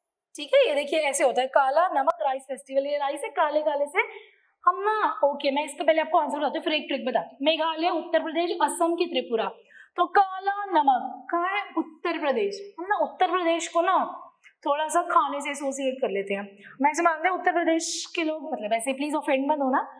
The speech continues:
उत्तर प्रदेश के लोगों को ना खाने का बहुत शौक है, ऐसे मान लेते हैं।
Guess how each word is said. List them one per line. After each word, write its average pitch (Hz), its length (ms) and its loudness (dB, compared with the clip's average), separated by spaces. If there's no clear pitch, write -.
उत्तर 285 220 -2
प्रदेश 339 280 -2
के 359 80 -8
लोगों 349 240 -4
को 359 120 -2
ना 392 400 -4
खाने 311 280 -2
का 320 80 0
बहुत 311 320 -8
शौक 220 240 -2
है, 302 60 -2
ऐसे 320 120 -6
मान 262 280 2
लेते 190 200 -4
हैं। 185 140 -6